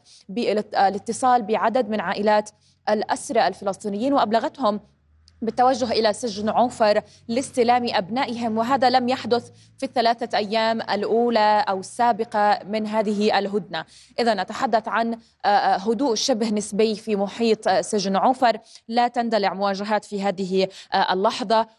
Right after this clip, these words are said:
ولكن فكرة أن يتم استدعاء أهالي الأطفال أو الأشبال الذين من المفترض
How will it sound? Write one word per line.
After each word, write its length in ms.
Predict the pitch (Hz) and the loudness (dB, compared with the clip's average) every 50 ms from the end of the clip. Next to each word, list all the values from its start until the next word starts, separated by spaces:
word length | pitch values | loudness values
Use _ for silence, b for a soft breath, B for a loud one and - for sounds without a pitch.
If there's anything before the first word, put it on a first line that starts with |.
| b b | b b
ولكن 920 | 220 226 233 220 220 220 220 208 - - - 208 226 247 262 269 - 277 247 | -2 2 2 4 4 4 2 2 0 0 -2 0 2 2 0 0 -2 -8 -8
فكرة 380 | 233 - 381 - 480 359 320 - - | -8 -8 -8 -6 -4 -4 -4 -2 -4
أن 120 | 254 247 240 | -4 -2 -2
يتم 300 | 233 226 - 302 320 294 | -4 -4 -4 -6 -6 -6
استدعاء 640 | 269 - - 226 190 202 156 - 240 277 - - | -6 -4 -4 -2 -2 0 0 0 0 0 0 -2
أهالي 600 | 208 202 214 226 262 277 254 233 220 - - - 220 | -4 -4 -2 -2 0 0 0 0 0 0 2 2 0
الأطفال 800 | 254 247 - - 196 - - - - 226 226 233 226 233 214 - - | 0 0 0 -2 -4 -4 -6 -4 0 2 4 4 2 2 0 0 0
أو 220 | 196 202 208 190 - | 0 0 0 -2 -2
الأشبال 580 | 190 - 156 196 - - 196 196 220 233 220 | 0 0 0 -2 -4 -4 -2 2 2 2 4
الذين 380 | 190 196 190 180 226 220 214 202 | 2 0 0 0 -2 -2 -2 -2
من 80 | 190 190 | -2 -4
المفترض 480 | 190 196 220 - - 240 214 208 196 | -4 -4 -6 -4 -2 0 2 2 0